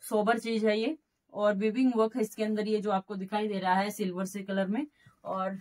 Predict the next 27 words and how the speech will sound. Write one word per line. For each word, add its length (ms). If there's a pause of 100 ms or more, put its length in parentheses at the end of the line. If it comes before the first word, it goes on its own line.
(140)
back 240
side 240
भी 80
देख 200
लेते 220
हैं 180
इसकी, 300 (640)
इसका 280
सब 260
अंदर 320
ही 100
attach 420
है, 120 (460)
Bottom 340
भी, 180
shirt 360
भी 200 (300)
और 280 (460)
stall 360
भी। 200 (840)
तो 360
एक 180
एक 140
करके 260
देख 200
लेते 240
हैं। 220